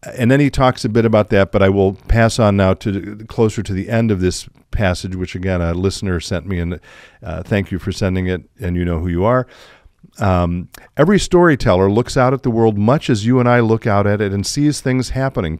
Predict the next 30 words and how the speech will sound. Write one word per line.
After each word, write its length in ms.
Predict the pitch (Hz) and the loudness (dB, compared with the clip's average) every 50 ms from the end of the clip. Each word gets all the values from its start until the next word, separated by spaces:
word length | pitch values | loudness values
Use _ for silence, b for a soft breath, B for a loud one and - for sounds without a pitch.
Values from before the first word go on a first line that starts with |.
| _ - | _ -8
people 400 | - - 175 175 - - 113 101 | -4 -2 -2 -2 -2 -2 -2 0
being 260 | 107 113 107 107 104 | 0 -2 -2 -2 -2
born, 400 | 104 123 127 127 117 98 80 73 B B B B B B B B | 0 0 2 2 2 0 -2 -4 B B B B B B B B
growing 440 | 101 101 110 127 139 143 135 127 123 | -2 0 2 4 4 4 2 2 2
up, 280 | 131 127 92 - _ - | 2 2 0 -2 _ -4
working, 520 | 101 101 123 139 143 - 120 95 90 92 | 0 2 2 2 2 2 0 -2 0 0
loving, 340 | 98 120 139 131 123 101 95 | 2 2 2 2 0 0 0
getting 280 | 90 113 135 156 147 117 | 0 0 0 0 2 2
old, 240 | 104 104 110 113 113 | 2 2 2 2 0
and 100 | 107 - | -4 -2
finally 380 | - 92 95 98 104 113 110 | 0 0 0 0 0 -2 -2
dying. 440 | 104 135 143 151 131 82 73 76 - B B B B B B B B B | -2 -2 -2 0 0 -2 -4 -6 -10 B B B B B B B B B
Only 420 | - 123 139 175 196 202 214 214 | 2 4 6 6 6 4 4 2
then, 400 | 180 110 92 78 73 82 104 110 | 2 2 0 0 0 -2 -2 -2
by 140 | 101 98 98 | 0 0 0
the 120 | 95 98 | 0 0
very 220 | 95 104 117 120 120 | 0 0 2 0 0
process 540 | - - - 127 123 135 - - 135 117 - | 0 -2 0 0 0 0 -2 -4 -4 -4 -4
of 140 | 107 98 | -4 -2
taking 500 | - - 139 139 135 - 127 107 101 101 | 0 0 0 0 0 -2 -2 -2 -2 -4
certain 340 | - - - 139 139 127 127 | -4 -2 0 0 0 0 0
of 100 | 117 104 | -2 0
these 220 | 107 110 110 101 104 | 0 0 0 0 0
events 340 | 95 101 101 101 - - | 0 0 0 0 -2 -4
and 140 | 107 98 - | -6 -6 -6
turning 320 | - - 135 143 151 147 131 | -4 -4 -2 0 0 0 0
them 140 | 120 113 110 | 0 0 2
into 220 | 113 110 110 98 | 0 0 2 0
a 60 | 92 | 0
story, 580 | - - - - 147 147 135 104 87 85 95 | -2 -4 -6 -2 0 2 2 2 2 0 -2